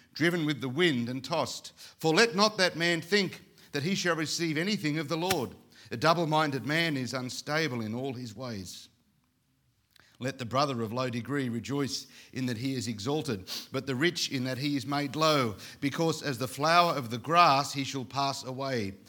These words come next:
For the sun is no sooner risen with a burning heat, but it withereth the grass, and the flower thereof falleth, and the grace of the fashion of it perisheth. So also shall the rich man fade away in his ways. Blessed is the man that endureth temptation, for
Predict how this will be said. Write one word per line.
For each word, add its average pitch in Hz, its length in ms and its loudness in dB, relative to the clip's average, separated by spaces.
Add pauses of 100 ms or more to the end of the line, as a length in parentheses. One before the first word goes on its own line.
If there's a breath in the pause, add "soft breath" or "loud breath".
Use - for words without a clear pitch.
(140 loud breath)
For - 80 -6
the 135 100 0
sun 175 360 2
is 123 120 -4
no 147 200 -2
sooner 151 340 -2
risen 139 500 0 (200 loud breath)
with 135 120 -2
a 123 60 -2
burning 151 400 0
heat, 160 380 -4 (240 loud breath)
but 139 100 0
it 123 100 -4
withereth 170 440 2
the 123 80 -4
grass, 123 480 4
and 127 160 -2
the 117 100 -2 (240 loud breath)
flower 165 360 8
thereof 135 360 2
falleth, 160 480 2 (340 loud breath)
and 135 160 -2
the 131 60 0
grace 170 460 2
of 131 160 -6
the 123 80 -4
fashion 151 460 0
of 135 180 -2
it 165 100 -8
perisheth. 160 640 -4 (400 soft breath)
So 147 240 0
also 147 400 2
shall 139 220 -2
the 131 100 0
rich 160 260 -4
man 131 220 -4
fade 147 280 -2
away 139 260 0
in 123 160 -6
his 127 240 -8
ways. 131 420 -6 (720 loud breath)
Blessed 196 300 6
is 170 240 0
the 151 80 0
man 170 480 2
that 143 140 -2
endureth 151 500 -2
temptation, 147 720 -2
for 135 340 -2